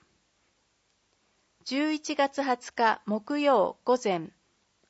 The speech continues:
令和六年十二月生まれ。十二月十八日木曜午前。令和七年一月生まれ。令和八年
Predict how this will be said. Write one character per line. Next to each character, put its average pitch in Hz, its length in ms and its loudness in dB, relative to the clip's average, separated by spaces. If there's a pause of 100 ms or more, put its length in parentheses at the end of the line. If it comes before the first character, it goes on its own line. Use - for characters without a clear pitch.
(300)
令 294 260 2
和 220 140 4
六 202 280 -2
年 190 320 -4 (160)
十 277 220 -2
二 302 140 -2
月 285 300 -2
生 262 100 0
ま 208 160 0
れ。 170 200 -6 (1400)
十 294 240 -2
二 311 140 0
月 294 300 0
十 277 260 -2
八 277 280 -6
日 247 500 -4
木 208 340 -4
曜 220 340 2 (160)
午 247 180 6
前。 185 300 -2 (800)
令 285 280 2
和 233 120 4
七 226 320 0
年 185 320 -6 (160)
一 220 260 -6
月 294 300 0
生 277 160 0
ま 202 160 0
れ。 170 220 -8 (1500)
令 294 260 2
和 240 120 4
八 226 360 -4
年 196 300 -4